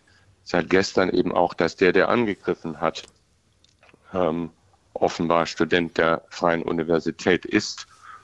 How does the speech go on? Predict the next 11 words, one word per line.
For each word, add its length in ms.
und 240
dass 140
die 120
Staatsanwaltschaft 1000
das 160
Ganze 420
eben 160
auch 220
als 240
einen 100
antisemitischen 880